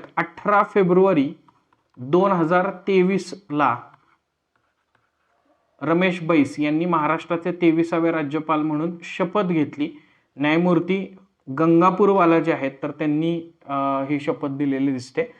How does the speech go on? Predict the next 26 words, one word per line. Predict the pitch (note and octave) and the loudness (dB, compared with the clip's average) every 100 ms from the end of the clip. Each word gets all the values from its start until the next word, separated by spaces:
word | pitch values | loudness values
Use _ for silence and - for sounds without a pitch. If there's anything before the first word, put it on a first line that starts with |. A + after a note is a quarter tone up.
| _ _ - | _ _ -4
रमेश | C#3+ F#3 A3+ G3 | 0 2 2 2
बैस | G3 G3+ G#3 | 2 2 0
यांचा | F#3+ F3+ F#3 | -2 -2 -2
जर | G3 | 0
विचार | F#3+ E3+ F3+ E3+ | 0 0 0 -2
केला | F3 D3+ C3 B2 - | -2 -2 -2 -6 -6
तर | D3 | -6
ते | C#3+ E3+ F3 F#3 - | -2 -2 -2 -6 -6
यापूर्वी, | C#3 D#3+ E3+ F3 D#3+ F3+ G#3+ - _ _ _ _ | 0 0 2 0 0 -2 -6 -16 _ _ _ _
अ, | D3 C#3+ C#3+ C#3+ | -2 2 2 0
पोलाद | C#3+ F3 E3+ E3+ F3 E3 E3 - _ _ | 0 2 4 6 4 0 -6 -8 _ _
किंवा | D#3 D#3 D#3+ D#3+ - | 0 4 6 4 0
खाणकाम | D#3+ D3+ E3+ E3+ | -2 0 2 2
मंत्रालय | E3 D3+ D#3+ D#3 | 0 2 2 2
असेल, | D#3 D3 D#3 D#3 D#3 | 0 -2 -4 -4 -4
खते | D#3+ C#3+ E3+ | -8 -2 -2
आणि | E3 | 0
रसायन | E3+ D#3+ - E3 | -2 -2 -2 -2
मंत्रालय | E3 D#3+ C#3+ D3+ D3+ | 0 0 0 0 0
असेल, | D3 C#3 D3 D3 | 0 -2 -4 -6
माहिती | D3 D3 C3+ B2+ E3 | -4 -4 -4 -4 -4
आणि | D#3+ | -2
सूचना | E3 E3 - E3+ | -4 -6 -4 -4
प्रसारण | E3+ E3+ F3 E3+ | -2 -2 -2 -4
मंत्रालय | E3+ E3 C#3 C#3+ C#3+ | -2 -4 -4 -2 -2
असेल, | C3+ B2 C3+ | -4 -6 -8